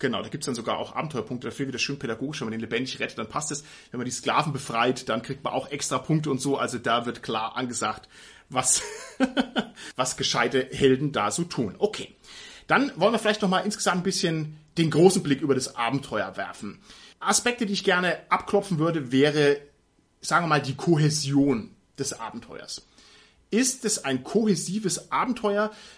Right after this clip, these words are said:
Würdest du sagen, der Fluss des Abenteuers, der passt, oder würdest du sagen, da gibt's zu langgezogene Stellen, an anderen Stellen ist es zu dicht?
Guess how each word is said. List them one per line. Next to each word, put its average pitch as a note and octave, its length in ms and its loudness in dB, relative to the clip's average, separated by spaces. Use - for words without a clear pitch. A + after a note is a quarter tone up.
Würdest G3+ 320 2
du G3+ 40 0
sagen, F3 520 0
der B2 80 -2
Fluss A#3+ 340 0
des - 180 -4
Abenteuers, D#3 500 -2
der D#3 100 -2
passt, - 400 0
oder E3 240 -2
würdest D#3+ 180 -4
du D#3 60 -6
sagen, D3 260 0
da C#3 60 -6
gibt's - 520 -4
zu F3+ 240 -4
langgezogene F#3+ 680 2
Stellen, E3 580 -2
an C3+ 160 -4
anderen D#3 160 -6
Stellen D#3 220 -4
ist C#3 160 -6
es - 200 -6
zu D#3+ 180 -4
dicht? G3+ 580 0